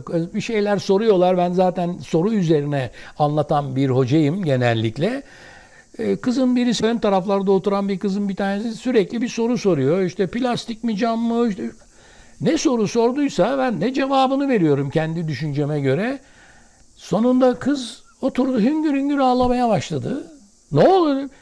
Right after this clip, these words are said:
"Ya," dedi, "bize eğitimde hiç mi doğru şey öğretmediler hocam? Eğer sizin söyledikleriniz doğruysa,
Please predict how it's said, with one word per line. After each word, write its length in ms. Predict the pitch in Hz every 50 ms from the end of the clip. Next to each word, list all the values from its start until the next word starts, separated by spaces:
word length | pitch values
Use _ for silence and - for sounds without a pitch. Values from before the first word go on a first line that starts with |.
| _ -
"Ya," 260 | 135 170 277 349 359
dedi, 260 | 330 302 294 277 262
"bize 200 | 269 226 196 285
eğitimde 800 | 302 294 - - 220 240 269 277 262 - 262 277 277 277 254 233
hiç 400 | - 220 311 359 339 - - -
mi 200 | - 294 277 233
doğru 300 | 233 226 220 214 214 208
şey 180 | - - 202 196
öğretmediler 680 | 190 185 185 190 185 180 185 - 180 175 175 175 180 190
hocam? 280 | 214 214 240 226 214
Eğer 200 | 208 214 220 220
sizin 320 | 196 - 190 196 226 277 262
söyledikleriniz 800 | 196 254 226 214 196 196 190 185 185 180 180 175 180 180 160 - - - - -
doğruysa, 680 | 139 147 165 190 233 254 247 - - 180 185 240 294